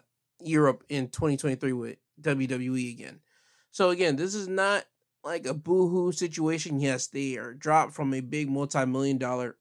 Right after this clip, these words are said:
well, a billion dollar company, but they're able to work the independents. They're able to actually get people to talk about them the way they should be talked about instead of just one continent talking about them. Now they actually can fly over to America,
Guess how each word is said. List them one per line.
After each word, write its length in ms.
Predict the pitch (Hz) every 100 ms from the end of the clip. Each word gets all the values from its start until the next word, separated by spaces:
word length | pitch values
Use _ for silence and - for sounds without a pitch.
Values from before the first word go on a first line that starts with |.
| _
well, 200 | 139 123 -
a 40 |
billion 360 | 147 151 165 156
dollar 220 | 135 123
company, 520 | 147 175 160 151 - - _ _ _ _ _
but 260 | 165 156 -
they're 180 | 131 135
able 160 | 143 127
to 40 |
work 280 | 101 160 160
the 140 | 180
independents. 520 | 165 151 151 156 156
They're 120 | 135 120
able 260 | 127 131
to 340 | 127 127 120 113 _ _ _ _ -
actually 380 | 151 135 147 131
get 260 | 151 -
people 200 | - 143
to 120 | 135 127
talk 340 | - 165 165
about 400 | 147 139 139 -
them 260 | 151 139 131
the 100 | 123
way 180 | 135
they 140 | 123 123
should 340 | - 190 165
be 200 | 156 151
talked 320 | 151 147 143
about 300 | 135 135 135
instead 300 | 135 - 131
of 120 | 123 117
just 220 | 127 -
one 240 | 131 139
continent 560 | 135 156 143 139 127 113
talking 260 | 127 120
about 240 | 117 117 120
them. 140 | 123
Now 160 | 120 135
they 160 | 127
actually 220 | 120 - -
can 80 |
fly 340 | - 139 139 139
over 160 | 139
to 160 | 135 143
America, 500 | 131 123 117 113 120